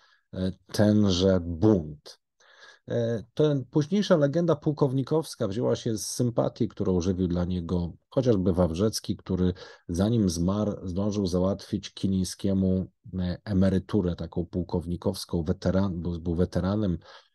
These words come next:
dostał tą, e, emeryturę, nie nacieszył się nią długą, bo, bo zmarł, e, niedługo po tej, po tym, jak dostał tą emeryturę. Takie były czasy, że, e, płacono emerytury nawet, e, żołnierzom,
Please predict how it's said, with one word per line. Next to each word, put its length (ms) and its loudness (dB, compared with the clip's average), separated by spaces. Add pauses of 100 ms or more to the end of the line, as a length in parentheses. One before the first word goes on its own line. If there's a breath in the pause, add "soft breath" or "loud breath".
(160)
dostał 420 2
tą, 280 0 (240)
e, 380 -8 (100)
emeryturę, 580 -2
nie 120 2
nacieszył 420 -2
się 140 -6
nią 180 -2
długą, 560 2 (160)
bo, 240 -6
bo 260 -2
zmarł, 420 -2 (640 loud breath)
e, 380 -4
niedługo 420 0
po 140 -8
tej, 240 -2
po 120 -10
tym, 160 -4
jak 120 -2
dostał 320 -2
tą 160 -8
emeryturę. 540 -6
Takie 220 -4
były 240 -2
czasy, 420 -4
że, 420 -6 (320 loud breath)
e, 140 -2
płacono 440 0
emerytury 500 0
nawet, 580 -6
e, 420 -4
żołnierzom, 720 2